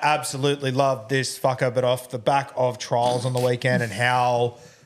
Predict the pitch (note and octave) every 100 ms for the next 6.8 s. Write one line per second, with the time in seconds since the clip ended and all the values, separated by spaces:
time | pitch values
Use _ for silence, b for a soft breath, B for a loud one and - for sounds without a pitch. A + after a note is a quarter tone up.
0 | _ - B2 A#2+ A#2+ B2+ C3+ B2+ C3 A#2+
1 | C3+ A#2+ C3 A#2 - B2+ B2+ B2+ A#2+ A2+
2 | - C3 C3 A#2+ A2 C#3+ C3 C#3 A#2+ A2+
3 | A#2+ B2 B2+ B2 - C3 C3 B2 A#2+ A#2
4 | C3 C3+ - - b b - C#3 C3+ -
5 | - C#3 B2+ A#2 A#2 C3 C3 A#2 A#2 A2
6 | - A#2+ G#2 - C3+ C3 C3+